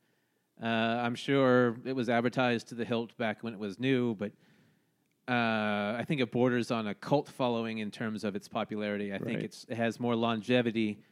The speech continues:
Speaker 2: Picks up steam.
Speaker 1: than it did when it was initially released. I'm not saying it didn't have a successful release. I have no idea, but I do feel like this movie has more longevity than,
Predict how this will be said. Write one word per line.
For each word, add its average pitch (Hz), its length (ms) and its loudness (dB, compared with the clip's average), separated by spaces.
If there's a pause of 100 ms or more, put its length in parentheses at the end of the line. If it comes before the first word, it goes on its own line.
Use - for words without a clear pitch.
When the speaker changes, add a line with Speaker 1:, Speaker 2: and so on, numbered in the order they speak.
(140)
Speaker 2:
Picks - 260 -4
up 104 120 -2
steam. 104 480 -4
Speaker 1:
than 117 220 0
it 104 100 -2
did 113 320 2 (160)
when 113 120 -2
it 117 40 -4
was 107 160 -2
initially 113 320 -2
released. 104 280 -2
I'm 131 60 2
not 143 140 0
saying 139 220 4
it 120 100 0
didn't 131 180 2
have 123 120 2
a 113 60 2
successful 139 440 -2
release. 120 300 2
I 110 60 -2
have 101 140 -4
no 120 220 -2
idea, 107 340 -2 (640)
but 120 160 2
I 110 80 4
do 127 180 2
feel 120 260 0
like 101 280 -4 (220)
this 113 260 -4
movie 107 240 0
has 104 520 -4 (600)
more 117 380 -2
longevity 107 680 0
than, 101 300 -4